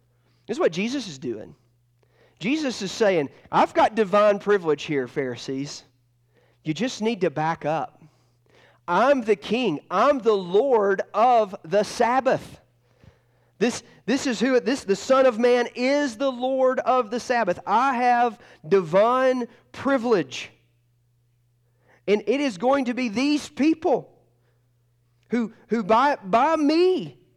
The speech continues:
are going to be able to commune, are going to be able to eat and, and sup, as the, as the King James Version says, sup with,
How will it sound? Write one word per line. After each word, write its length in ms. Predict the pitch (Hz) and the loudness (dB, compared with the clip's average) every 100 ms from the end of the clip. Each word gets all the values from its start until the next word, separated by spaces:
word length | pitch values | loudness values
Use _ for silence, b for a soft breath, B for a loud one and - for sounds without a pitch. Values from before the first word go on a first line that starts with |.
| _ _ _ _ | _ _ _ _
are 140 | - 240 | -2 0
going 160 | 294 | 0
to 80 | 285 | 0
be 140 | 285 | 0
able 200 | 277 254 | 2 2
to 140 | 240 - | -4 -4
commune, 480 | 269 262 285 330 233 | -4 0 0 2 0
are 80 | |
going 140 | 214 269 | 0 -2
to 40 | |
be 80 | 262 | 2
able 200 | 262 247 | 0 2
to 120 | 262 - | 0 0
eat 540 | 247 311 359 269 - - B B | -2 2 2 0 -12 -20 B B
and, 200 | - 226 220 | 0 0 0
and 180 | 214 214 | 0 0
sup, 600 | - - 294 294 - - b b | -2 -4 -2 -2 -4 -16 b b
as 320 | - 202 208 | 0 2 2
the, 320 | 196 320 339 - B - | 0 0 -2 -4 B -6
as 140 | 208 | -4
the 80 | 208 | -6
King 260 | - 254 | -4 -2
James 280 | 226 233 262 | 2 0 2
Version 280 | 226 202 190 | 2 2 0
says, 280 | 185 180 170 B | 0 -2 -4 B
sup 440 | - - 302 262 B B | -16 -4 -2 -2 B B
with, 300 | 208 233 - | 0 0 0